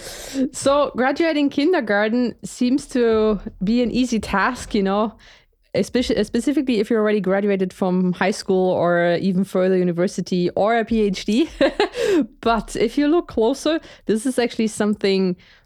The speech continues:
that most of people, I think, haven't done so far, that they're still in the kindergarten. And I'm sure if you look in your environment, in your family, at your workplace, or with friends,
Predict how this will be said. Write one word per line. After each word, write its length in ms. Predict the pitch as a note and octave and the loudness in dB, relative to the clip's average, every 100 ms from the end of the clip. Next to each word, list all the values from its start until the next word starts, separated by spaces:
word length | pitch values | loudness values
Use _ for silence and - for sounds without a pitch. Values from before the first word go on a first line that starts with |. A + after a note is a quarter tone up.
| _ - | _ -2
that 680 | E3+ F#3+ F#3+ F3+ - - - | 0 2 2 0 -2 -12 -2
most 340 | G3 C#4 - | 0 0 0
of 380 | D4+ B3+ - - - _ _ _ _ - | 0 0 -8 -20 -20 _ _ _ _ -6
people, 680 | - A3 C#4 D4+ A4 F#4 - _ _ | 0 0 2 2 2 0 -6 _ _
I 140 | A3 | 0
think, 500 | A3+ C4+ C#4 B3 - G3 | 0 0 0 -2 -6 -8
haven't 400 | - A3 G#3+ G3+ | -4 0 2 2
done 220 | F3+ E3+ E3 | 2 0 0
so 180 | - | -2
far, 300 | D#3 - C#3+ D3+ | -4 -2 0 0
that 180 | E3 | -2
they're 260 | E3+ F#3+ F#3 | 0 0 0
still 580 | F#3 - - A#3 A3+ G#3+ - | -2 -10 -2 2 2 0 0
in 160 | G#3+ | 0
the 60 | G3 | 0
kindergarten. 640 | - F#3 F#3 F3 D#3+ D#3 | 0 0 0 0 0 0
And 100 | E3 | 0
I'm 120 | E3+ F3 | 0 -2
sure 440 | - - A#3 A3+ - - - - - | -4 0 2 0 -4 -20 -20 -10 -4
if 160 | G#3 | 0
you 120 | C4 D#4 | 2 2
look 180 | D4 C4+ | 2 2
in 100 | A3+ | 2
your 140 | G3+ | 2
environment, 640 | E3 F3 A#3 A3+ A3 A3 - | 2 0 0 2 2 0 0
in 140 | F3 | 0
your 240 | E3 D3+ | 0 0
family, 920 | D#3 - A3 A3+ A3 G#3 G3+ G#3 G3+ F#3 | -4 -4 0 2 2 2 2 2 2 0
at 160 | D#3+ | 0
your 100 | - | 0
workplace, 960 | D3+ F3 A3 A3+ - G#3 G3 F#3+ G3+ - | 0 2 0 -2 -2 0 2 2 0 -2
or 180 | D#3 D#3 | -2 0
with 160 | D3 - | -2 -6
friends, 560 | - G3+ A3 A3+ G#3+ | -4 0 2 0 -2